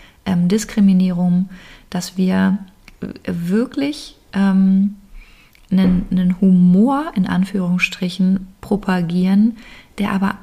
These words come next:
vor allem nicht verbindet oder der auch nicht Dinge thematisiert und damit zu einem, zu einer Kommunikation führt, also zu einem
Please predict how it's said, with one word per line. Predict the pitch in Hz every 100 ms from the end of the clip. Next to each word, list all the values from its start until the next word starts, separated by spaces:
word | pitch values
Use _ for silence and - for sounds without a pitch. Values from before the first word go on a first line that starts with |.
| -
vor | - - -
allem | 196 190
nicht | 190 -
verbindet | - 160 185 196 262 -
oder | 190 185
der | 170 -
auch | -
nicht | 180 - 180
Dinge | 180 180 180
thematisiert | 190 180 175 - 170 180 180
und | 175
damit | 175 175 175
zu | - -
einem, | 175 175 170 170 - _ _ _ - 180
zu | -
einer | 185 175
Kommunikation | - 180 175 175 175 - 196 208 233
führt, | - -
also | 170
zu | - -
einem | - 165 165 165